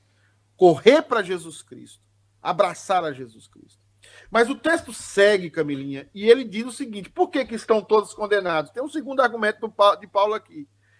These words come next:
Ele diz o seguinte, "Ter nascido na comunidade dos salvos não te faz justos." Aí ele, a primeira coisa que ele tocou é o seguinte: o judeu sentava, ouvia a palavra,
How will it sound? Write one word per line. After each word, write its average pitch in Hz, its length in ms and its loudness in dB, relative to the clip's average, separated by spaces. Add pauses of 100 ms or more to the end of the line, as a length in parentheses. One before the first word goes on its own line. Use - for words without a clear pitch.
(140)
Ele 226 200 4
diz 254 120 -10
o 247 60 -12
seguinte, 214 460 -10 (400)
"Ter 330 300 -2
nascido 269 800 -8
na 214 160 -6
comunidade 220 720 -4
dos 220 160 -18
salvos 180 640 -8 (240)
não 190 220 -8
te 214 120 -20
faz 175 280 -10
justos." - 500 -20 (300)
Aí 165 160 4
ele, 226 180 4 (320)
a - 120 -4
primeira 285 360 2
coisa 262 280 2
que 240 80 -2
ele 233 80 -4
tocou 233 320 -2
é - 20 0
o 247 40 -2
seguinte: 240 360 -14 (240)
o 175 100 -6
judeu 180 320 -4
sentava, 175 720 -4 (260)
ouvia 180 420 -2
a 185 40 -6
palavra, 170 640 -2